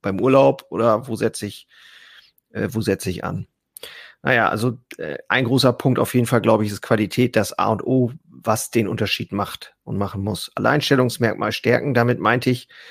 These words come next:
sowas wie, hm, kannst du's hinkriegen, durch Rezepturen oder durch bestimmte Produkte oder durch bestimmtes Verhalten, äh, deinen Kundenservice oder so. Ich hab mal irgendwo gehört, eine Werkstatt, die quasi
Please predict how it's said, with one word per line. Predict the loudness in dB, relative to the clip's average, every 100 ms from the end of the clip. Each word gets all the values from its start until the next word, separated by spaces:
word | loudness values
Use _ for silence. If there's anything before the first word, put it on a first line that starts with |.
| -20 -20 _
sowas | 2 4 4 2 2
wie, | 4 4 2 -2 _ _ _
hm, | -2 -2 -4
kannst | -2 -2 0 -2
du's | 2
hinkriegen, | 2 0 0 0 2 2 2 -2 -12 -20 -20 -20 -20 _ _ _
durch | 6 8 8 2 -6 _ _ -6
Rezepturen | -2 0 0 0 2 6 6 6 4
oder | 2 2
durch | 4 6 6 4
bestimmte | -2 -4 -4 -4
Produkte | -4 -2 0 0 0 4 6 6 4 0
oder | 0 0
durch | 2 2 0 -2 -10
bestimmtes | -10 -6 -4 -4 -6
Verhalten, | -12 -8 -4 2 2 2 -2 -2 -2 -4 -8 _ _ -14
äh, | -8 -6
deinen | -4 -4 0
Kundenservice | 0 0 -2 4 6 6 2 -2
oder | -4 -2
so. | -2
Ich | -2 -4
hab | -2
mal | -2
irgendwo | -2 -4
gehört, | 2 4 4 4 -6 -20 -20 -20 _ -8
eine | -2 2
Werkstatt, | 2 2 2 2 2
die | 2 0
quasi | 0 4 4 4 0 -2